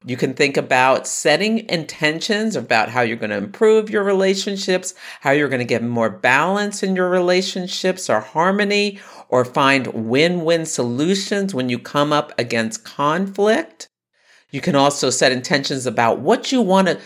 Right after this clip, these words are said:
draw to yourself. Libra is ruled by the planet Venus, of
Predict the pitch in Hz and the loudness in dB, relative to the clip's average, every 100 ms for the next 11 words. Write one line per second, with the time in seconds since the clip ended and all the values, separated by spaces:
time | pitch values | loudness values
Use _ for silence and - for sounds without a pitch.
0 | - - 123 127 147 160 175 175 175 - | -18 -20 -12 -4 2 4 6 4 0 -8
1 | - 170 175 147 110 - 117 80 65 - | -4 -2 0 0 0 0 2 2 0 -6
2 | - 156 226 214 226 - 135 127 131 156 | -6 0 2 4 4 4 -2 -6 -2 2
3 | 160 160 139 127 117 - 131 131 135 101 | 2 4 2 2 0 -4 -2 -2 -2 -6
4 | 110 123 127 170 262 320 127 110 - | -6 -2 -2 0 -2 -2 -2 -2 -4